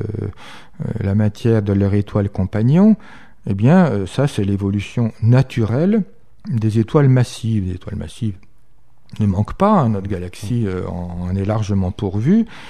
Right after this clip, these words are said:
Et, et là, euh, les sources potentielles dans notre Voie lactée, euh, se comptent par dizaines, voire par centaines, euh, qui sont capables d'émettre, euh, euh, un, un rayonnement, euh, gamma significatif.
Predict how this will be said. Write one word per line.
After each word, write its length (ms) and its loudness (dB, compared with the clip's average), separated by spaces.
Et, 200 -4
et 100 -4
là, 280 0
euh, 200 -2
les 180 -4
sources 360 -6
potentielles 840 2
dans 160 -2
notre 300 -4
Voie 240 -4
lactée, 600 0
euh, 160 -6
se 220 -10
comptent 400 0
par 180 -8
dizaines, 440 2
voire 180 -4
par 180 -12
centaines, 600 2
euh, 420 -6
qui 140 -18
sont 220 -2
capables 640 -2
d'émettre, 680 0
euh, 220 -4
euh, 480 -6
un, 160 -6
un 80 -4
rayonnement, 760 2
euh, 240 -6
gamma 380 0
significatif. 840 0